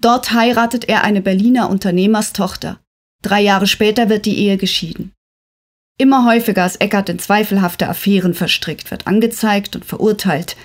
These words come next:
hat den Ruf eines Hochstaplers, der sich Konsul nenne und einen fragwürdigen Doktortitel führe.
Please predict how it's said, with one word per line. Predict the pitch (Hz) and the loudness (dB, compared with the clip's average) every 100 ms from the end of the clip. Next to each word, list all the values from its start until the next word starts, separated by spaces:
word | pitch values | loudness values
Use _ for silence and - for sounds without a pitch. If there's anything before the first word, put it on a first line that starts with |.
| - - - | -20 -20 -8
hat | 196 190 | -2 0
den | |
Ruf | 180 214 202 | 2 2 2
eines | 190 180 - 202 | 0 0 -2 -2
Hochstaplers, | 226 - - 185 185 196 185 | 0 -2 0 0 0 0 -2
der | - 175 | -2 -6
sich | - - | -6 -8
Konsul | - 220 220 175 170 | 0 2 2 0 0
nenne | 165 160 160 175 - - _ | 0 -2 -4 -10 -16 -20 _
und | 214 202 - | -4 -2 0
einen | 202 220 | 0 0
fragwürdigen | 208 - 190 190 - 202 208 220 233 - | -2 -4 -2 -2 -2 -2 0 0 -2 -2
Doktortitel | 226 226 - 143 - - 143 | -4 -4 -8 -8 -8 -10 -10
führe. | 127 165 147 95 | -10 -10 -10 -14